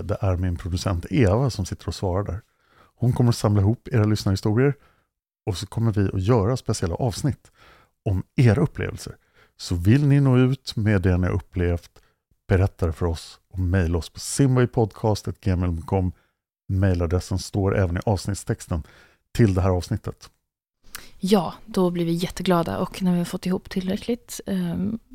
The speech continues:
Speaker 2: för ett avsnitt så ska vi givetvis ägna ett avsnitt åt era historier.
Speaker 1: Och nu får ni inte sitta och hitta på historier, utan vill ha era verkliga upplevelser som ni upplevde det.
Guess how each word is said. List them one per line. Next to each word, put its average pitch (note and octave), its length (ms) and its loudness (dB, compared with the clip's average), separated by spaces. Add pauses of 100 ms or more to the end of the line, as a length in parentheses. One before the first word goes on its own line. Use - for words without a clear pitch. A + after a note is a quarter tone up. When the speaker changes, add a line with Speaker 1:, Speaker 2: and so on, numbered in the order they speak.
Speaker 2:
för - 140 -6
ett - 60 -8
avsnitt - 480 -6
så F3 300 -10 (340)
ska - 220 -6
vi F3 220 -2
givetvis F3+ 720 -4 (680)
ägna E3+ 360 2
ett - 280 -12 (120)
avsnitt - 520 -8
åt F#3 280 -10
era F3+ 400 -4
historier. - 480 -10 (500)
Speaker 1:
Och G#2+ 120 4
nu B2 100 6
får D3+ 100 4
ni C#3 60 4
inte A2+ 120 0
sitta G2 200 -2
och E2 60 0
hitta - 220 -8 (140)
på G2+ 280 4
historier, - 420 -6 (540)
utan F#2+ 240 0
vill F#2 100 4
ha F#2+ 200 4
era F#2 160 2
verkliga F#2+ 540 4
upplevelser F2+ 480 0
som A2 520 2
ni G2 220 4
upplevde F#2+ 420 -4
det. G2+ 60 -14